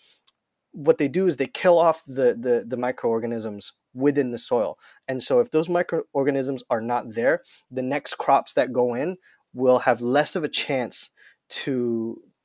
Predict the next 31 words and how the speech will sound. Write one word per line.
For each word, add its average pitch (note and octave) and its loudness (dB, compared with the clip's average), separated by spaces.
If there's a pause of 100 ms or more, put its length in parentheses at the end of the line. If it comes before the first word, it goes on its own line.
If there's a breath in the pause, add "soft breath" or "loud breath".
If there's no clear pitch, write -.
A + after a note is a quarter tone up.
(160)
absorb C3+ 2
and B2 0
ingest B2 -2
the A#2+ -10
nutrients A#2+ -8
from E3+ -4
the D3 -2
soil. G2+ -4 (600 soft breath)
And D#3 2
organic D#3+ 2
would D3+ 0
be C#3 0 (260 loud breath)
kind C#3+ 0
of C3 -2
to B2+ -8
stop - 0
that F#3+ 6
effect, G3+ 2
whereas C3 4
regenerative D3 4
would B2 -4
be B2 -6
creating B2+ 0
a A#2+ -6
situation C3 -4
where B2+ -6
you B2 -6
start C#3 0
to A#2 -6 (340 loud breath)
rebuild D#3 0
these B2+ -4